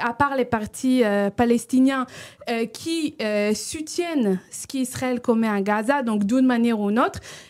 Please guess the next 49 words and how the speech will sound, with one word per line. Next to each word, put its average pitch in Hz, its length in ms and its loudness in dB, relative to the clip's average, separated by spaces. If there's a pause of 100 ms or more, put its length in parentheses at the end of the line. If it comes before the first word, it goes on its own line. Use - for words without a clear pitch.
(140)
La 240 180 2
seule 349 340 -2
fracture, 285 640 -4
c'est 240 180 0
par 208 160 0
rapport 220 240 2
aux 240 180 0
otages. 240 540 -2
Et 208 120 2
là, 247 220 2
vraiment, 226 360 2
on 220 60 2
voit 247 220 2
la 247 100 -2
majorité 202 480 -2
de 277 100 2
la 254 120 2
société 240 540 -2 (280)
qui 208 140 -4
sort 302 320 -2
dans 285 140 0
la 269 180 0
rue, 233 320 0 (260)
qui 240 220 2
veut 233 160 2
arrêter 285 380 0
la 247 160 2
guerre 254 320 0 (160)
pour 311 300 0
que 285 260 2
les 233 260 2
otages 247 500 -2 (100)
soient 247 360 -2
libérés. 220 520 0 (540)
Et, 339 220 -2 (100)
euh, 226 140 0
si 320 240 -2
je 349 100 -6
peux 285 140 0
dire 285 240 -2
quelque 269 180 -2
chose 302 200 -2
aussi 277 240 0
par 233 160 0
rapport 254 260 2
aux 254 60 2
citoyens 240 500 0
palestiniens 220 560 0
d'Israël, 220 500 0